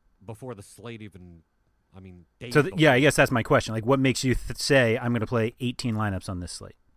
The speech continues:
Speaker 1: I le-, I take a look at the prize pool. I take a look at the pr-, uh, payout structures. I take a l-, the offerings. That, I mean, there's a difference between, like, the twenty dollar back heel and the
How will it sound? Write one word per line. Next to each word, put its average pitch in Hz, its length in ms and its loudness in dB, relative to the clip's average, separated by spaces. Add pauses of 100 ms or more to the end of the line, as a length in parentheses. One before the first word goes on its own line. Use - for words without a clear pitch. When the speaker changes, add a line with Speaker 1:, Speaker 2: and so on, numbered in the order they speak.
(680)
Speaker 1:
I 127 100 -14
le-, 131 200 -14
I 117 40 -18
take 117 180 -14
a 123 40 -10
look 120 140 -12
at 127 60 -18
the 120 60 -14
prize 101 300 -14
pool. 117 260 -16
I 117 60 -12
take 101 200 -16
a 107 40 -14
look 104 180 -14
at 90 60 -20
the 98 60 -18
pr-, - 140 -20 (200)
uh, 101 120 -16
payout 95 340 -18
structures. 127 640 -20 (480)
I 117 80 -16
take 135 160 -12
a 139 40 -18
l-, - 200 -20
the 123 160 -16 (140)
offerings. 131 800 -14 (680)
That, 113 220 -12
I 110 60 -14
mean, 110 180 -14
there's 120 160 -14
a 123 40 -12
difference 135 420 -14
between, 110 500 -16
like, 101 340 -16 (680)
the - 80 -20 (100)
twenty 123 300 -12
dollar 127 240 -8
back 160 340 -8
heel 92 500 -14
and 92 280 -14
the 92 300 -14